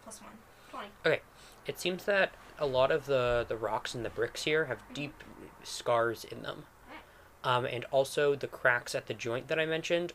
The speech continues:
Speaker 2: are
Speaker 1: Mm-hmm.
Speaker 2: big enough for a person to slip through.
Speaker 1: Oh, okay. All right, yeah. I'm just gonna do that then.
Speaker 2: Okay. You enter into a new area.
Speaker 1: Oh.
Speaker 2: Um, this area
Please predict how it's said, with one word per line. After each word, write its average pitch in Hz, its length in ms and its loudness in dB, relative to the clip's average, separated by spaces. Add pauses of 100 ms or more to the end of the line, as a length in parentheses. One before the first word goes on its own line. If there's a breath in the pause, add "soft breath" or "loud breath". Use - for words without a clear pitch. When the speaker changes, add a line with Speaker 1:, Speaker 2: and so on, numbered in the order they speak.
(100)
Speaker 2:
are 139 100 -2
Speaker 1:
Mm-hmm. 117 100 -8
Speaker 2:
big 127 180 0
enough 131 300 -2
for - 460 -4
a 110 140 -4
person 127 460 -4
to 120 200 -6
slip - 240 -8
through. - 180 -18 (240)
Speaker 1:
Oh, 427 440 -6 (340)
okay. - 300 -12 (1300)
All - 80 -4
right, - 260 -8
yeah. 320 180 -6 (160)
I'm 349 140 -8
just 453 180 -14
gonna 453 120 -12
do 427 160 -16
that 440 260 -14
then. - 200 -16 (640 loud breath)
Speaker 2:
Okay. 127 720 0 (440 loud breath)
You 147 200 -8
enter 143 380 -4
into 123 420 0 (240)
a 113 180 -2 (220)
new 123 160 -6
area. 110 340 -4 (640)
Speaker 1:
Oh. 196 920 -14
Speaker 2:
Um, 127 160 -2
this 139 320 -6
area 160 460 0